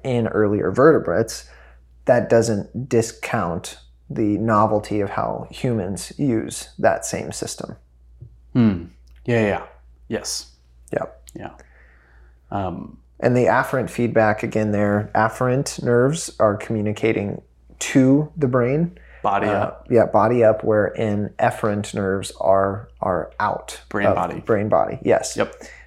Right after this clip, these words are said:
Speaker 1: Um, so what, what Porges is saying that polyvagal theory states is that,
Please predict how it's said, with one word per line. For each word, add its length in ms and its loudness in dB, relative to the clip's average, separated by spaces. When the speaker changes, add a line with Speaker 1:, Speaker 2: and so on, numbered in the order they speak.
Speaker 1:
Um, 300 2
so 340 6
what, 580 2
what 460 0
Porges 320 6
is 100 2
saying 240 0
that 140 0
polyvagal 1080 2
theory 220 0
states 420 2
is 300 0
that, 400 6